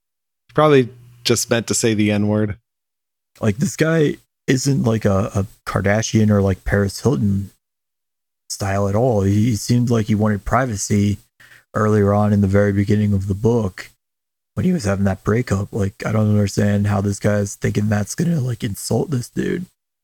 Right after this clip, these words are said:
Speaker 1: Yeah, I don't know.
Speaker 2: Uh, I do like that Kato grabbed a guy's dick during the bar fight.
Speaker 1: Oh,
Speaker 2: The
Speaker 1: yeah,
Speaker 2: old
Speaker 1: for
Speaker 2: Kato
Speaker 1: sure.
Speaker 2: grabbed a guy's dick during that fight to save Britt Junior, the lesser.
Speaker 1: Gotta do that.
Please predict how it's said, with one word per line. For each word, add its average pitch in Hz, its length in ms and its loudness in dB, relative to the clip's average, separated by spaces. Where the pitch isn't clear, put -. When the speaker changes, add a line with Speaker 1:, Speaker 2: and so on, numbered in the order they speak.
Speaker 1:
Yeah, 131 140 -2
I 117 40 -4
don't 110 120 -6
know. 123 240 -4
Speaker 2:
Uh, 98 60 -2
I 117 100 2
do 123 180 4
like 131 220 2
that - 180 -2
Kato 113 220 2
grabbed 107 340 2
a 104 40 2
guy's 101 320 2
dick 110 360 0
during 101 220 2
the 95 80 2
bar 104 240 2
fight. 95 380 -2
Speaker 1:
Oh, 143 200 4
Speaker 2:
The 110 80 4
Speaker 1:
yeah, 120 160 6
Speaker 2:
old 143 100 2
Speaker 1:
for - 80 -6
Speaker 2:
Kato 101 100 6
Speaker 1:
sure. 92 380 2
Speaker 2:
grabbed 101 280 2
a 165 60 0
guy's 180 260 0
dick 101 260 0
during 98 220 2
that 95 180 2
fight 147 340 -2
to - 80 -8
save 101 460 -2
Britt 180 200 2
Junior, 110 460 0
the 104 100 0
lesser. 107 440 -2
Speaker 1:
Gotta 123 220 2
do 110 160 2
that. 98 300 0